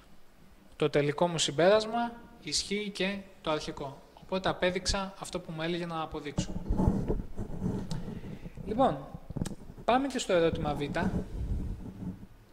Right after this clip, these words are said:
Να αποδείξετε, λέει, ότι, πάλι, αν το χ είναι αρνητικό αυτή τη φορά, τότε χ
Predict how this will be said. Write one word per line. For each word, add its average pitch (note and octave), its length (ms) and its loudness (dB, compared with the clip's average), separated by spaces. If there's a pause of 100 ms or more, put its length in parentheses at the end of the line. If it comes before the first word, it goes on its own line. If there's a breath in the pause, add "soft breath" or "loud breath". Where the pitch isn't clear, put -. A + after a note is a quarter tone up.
(1500 loud breath)
Να D#3+ 340 6
αποδείξετε, F3+ 760 4
λέει, F#3 280 8
ότι, E3+ 280 4 (180)
πάλι, D3+ 340 4 (640)
αν F#3+ 500 6
το F3+ 120 0
χ - 100 -6
είναι F#3+ 420 0
αρνητικό D#3+ 680 4
αυτή F3+ 300 2
τη - 100 -10
φορά, F3+ 480 6 (760 loud breath)
τότε F#3 340 4
χ - 180 -2